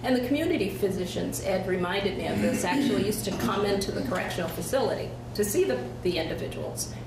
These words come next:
After a while, that got to be a little bit, um, harder and harder. So just a little bit of background, and I'll jump in off and on, and we all will if there's some nugget, nugget that we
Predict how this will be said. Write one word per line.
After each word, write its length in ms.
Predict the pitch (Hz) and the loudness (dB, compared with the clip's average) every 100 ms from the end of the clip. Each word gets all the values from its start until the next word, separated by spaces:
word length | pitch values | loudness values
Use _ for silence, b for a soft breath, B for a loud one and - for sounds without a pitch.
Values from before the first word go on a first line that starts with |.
| - | -4
After 260 | 220 214 | -2 2
a 100 | 202 | 2
while, 400 | 202 302 185 170 185 | 2 2 2 2 0
that 200 | 196 202 | 0 0
got 200 | 196 202 | -2 -2
to 40 | |
be 100 | 180 | 0
a 60 | 160 | 0
little 260 | 160 160 | 0 -2
bit, 280 | - 160 - - | -2 -2 -4 -6
um, 400 | - 151 143 - - B B - - | -6 -6 -6 -8 -8 B B -10 -10
harder 520 | - 190 185 170 147 | -4 -2 0 0 -2
and 140 | 180 - | -4 -4
harder. 480 | - 160 160 156 - B B B | -4 -4 -4 -6 -8 B B B
So 180 | 262 247 | 0 2
just 220 | 320 - | 2 0
a 60 | |
little 240 | 359 330 311 | 0 2 2
bit 140 | 190 | 2
of 120 | 185 | 0
background, 500 | 165 156 - 165 156 | 0 -2 -2 -2 -4
and 120 | 160 180 | -2 -2
I'll 200 | 180 185 | -2 -2
jump 280 | 190 185 | -2 0
in 140 | 170 151 | 0 -2
off 300 | 147 185 - | -2 -2 -4
and 100 | 170 | -4
on, 360 | 156 151 156 | -4 -4 -6
and 200 | 156 160 165 | -6 -6 -4
we 120 | 170 | 0
all 320 | 170 175 175 | 2 2 2
will 360 | 147 143 143 - | 0 0 -2 -4
if 140 | - | -6
there's 240 | - 156 - | -2 -2 -2
some 540 | - - 185 - - - - - - - - - 175 | -6 -4 -2 -2 -6 -8 -10 -10 -10 -10 -10 -6 0
nugget, 640 | 196 202 175 147 143 - | 2 2 2 0 -4 -2
nugget 400 | 190 233 180 - - - | 0 2 0 -2 -6 -6
that 220 | 180 - | -4 -4
we 160 | 170 | -4